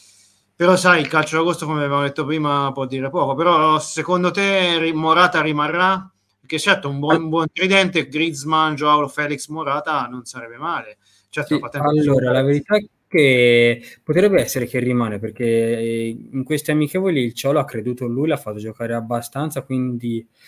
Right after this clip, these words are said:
Speaker 2: poi comunque non vogliono, non stanno spendendo troppo e non hanno grandissime offerte, quindi probabilmente forse resta. E, e comunque è un attaccante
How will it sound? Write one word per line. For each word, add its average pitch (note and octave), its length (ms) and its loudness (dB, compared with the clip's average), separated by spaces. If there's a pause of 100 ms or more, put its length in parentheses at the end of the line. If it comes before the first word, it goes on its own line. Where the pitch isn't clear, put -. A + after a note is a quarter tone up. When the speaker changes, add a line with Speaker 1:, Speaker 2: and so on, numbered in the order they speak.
(160)
Speaker 2:
poi E3 140 0
comunque E3 280 2
non C3 180 0
vogliono, B2+ 580 0 (240)
non B2+ 160 -8
stanno D3+ 220 -4
spendendo A#2+ 440 -4
troppo G#2 520 -10
e A2+ 220 -8
non A#2+ 220 -2
hanno C3+ 200 0
grandissime B2+ 540 -4
offerte, C3+ 760 -4 (240)
quindi C3 220 -6
probabilmente A#2+ 480 -4
forse C#3 360 -6
resta. G#2 480 -8 (500)
E, D3+ 320 2
e D#3 100 -2
comunque F#3 320 0
è D#3+ 40 2
un D3 60 2
attaccante D3 880 -2